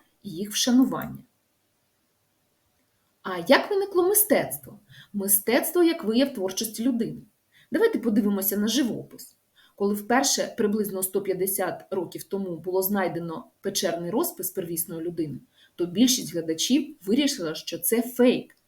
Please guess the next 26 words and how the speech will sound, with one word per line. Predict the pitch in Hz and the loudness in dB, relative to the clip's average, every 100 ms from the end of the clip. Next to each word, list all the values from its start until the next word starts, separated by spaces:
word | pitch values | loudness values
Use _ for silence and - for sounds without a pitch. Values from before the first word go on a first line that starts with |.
| _ - | _ -8
бо | 180 240 | 4 8
не | 247 | 10
могла | 262 196 240 254 | 8 6 4 2
первісна | - 180 175 208 208 165 | 0 -6 -4 0 0 -2
людина | 156 151 208 330 320 190 - | -8 -4 2 2 2 -4 -6
так | 175 214 | -8 -2
малювати. | 240 269 285 269 170 - _ _ _ _ _ _ _ - | 0 2 0 -2 -2 -8 _ _ _ _ _ _ _ -6
А | 254 | -2
ви | 262 | -2
як | - 208 180 | -2 -6 -6
думаєте? | 160 - - _ _ _ _ _ _ _ _ | -12 -14 -18 _ _ _ _ _ _ _ _
Впевнена, | - 170 160 - - - _ | -6 -6 -6 -10 -16 -20 _
що | - - | -10 -4
ви | 311 | 2
не | 269 269 | 2 2
сумніваєтеся | 269 226 196 175 160 156 160 170 | 0 -2 -2 -4 -6 -6 -8 -8
в | 165 | -8
здібностях | 156 240 233 - - - | -8 -4 -4 -4 -12 -12
первісної | - 269 175 - 175 165 | -4 -4 -4 -10 -10 -8
людини. | 165 156 147 135 _ _ _ _ _ - | -8 -10 -12 -16 _ _ _ _ _ -6
І | 214 | -4
чисельні | 208 196 214 190 175 170 | -2 0 0 -2 -4 -10
лабораторні | 180 175 180 185 180 170 | -8 -4 -4 -4 -6 -8
дослідження | 170 202 311 349 294 277 277 | -8 -6 -4 -2 2 2 0
це | - 269 | -2 -2
підтвердили. | 269 - 233 196 151 - 143 | -4 -8 -4 -4 -4 -10 -18